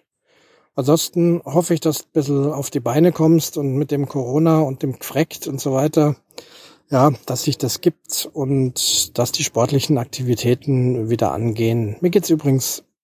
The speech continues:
ähnlich. Bin sehr gebremst mit sportlichen Aktivitäten, weil irgendwelche Gelenke nicht gehen, irgendein Fersensporn mich hindert und dann wächst auch der Bauch wieder. Aber auch ich möchte jetzt schauen, dass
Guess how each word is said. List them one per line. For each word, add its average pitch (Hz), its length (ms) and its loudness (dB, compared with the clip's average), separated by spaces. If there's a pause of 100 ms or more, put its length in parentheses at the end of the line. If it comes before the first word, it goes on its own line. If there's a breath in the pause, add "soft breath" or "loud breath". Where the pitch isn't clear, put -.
(180)
ähnlich. 139 520 2
Bin 113 240 -4
sehr 131 440 0
gebremst - 500 -2
mit 151 100 -4
sportlichen 147 540 0
Aktivitäten, 135 840 -2 (760 loud breath)
weil 156 160 4
irgendwelche 175 420 6
Gelenke 147 400 2
nicht 147 300 2
gehen, 143 420 4
irgendein 151 400 -2
Fersensporn 139 720 -2
mich 131 160 -2
hindert 143 460 4
und 127 460 -6
dann 113 340 -2
wächst - 320 -6
auch 127 160 0
der - 120 -4
Bauch 104 360 0
wieder. 131 380 4
Aber 113 240 0
auch 120 140 -6
ich - 200 -12
möchte 110 280 -4
jetzt 101 140 -8
schauen, 107 280 0
dass - 380 -4